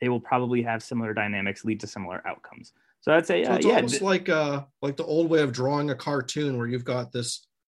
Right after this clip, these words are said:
Speaker 2: like, a transparency put over the image, and you can kind of line things up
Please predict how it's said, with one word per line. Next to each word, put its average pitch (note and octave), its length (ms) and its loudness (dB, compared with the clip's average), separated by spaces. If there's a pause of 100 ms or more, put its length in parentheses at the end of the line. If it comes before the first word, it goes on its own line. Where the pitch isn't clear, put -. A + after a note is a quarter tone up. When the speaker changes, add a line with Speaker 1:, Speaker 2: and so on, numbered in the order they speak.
(400)
Speaker 2:
like, B2 260 -2
a B2+ 80 2
transparency C#3+ 840 -2
put A2 300 -4
over C#3 220 2
the B2 100 -4
image, B2 360 -2
and A#2 80 -8
you A#2+ 80 -6
can B2+ 140 -10
kind C3 220 -4
of B2 60 -4
line B2+ 420 -4
things B2+ 380 -4
up C3 240 -4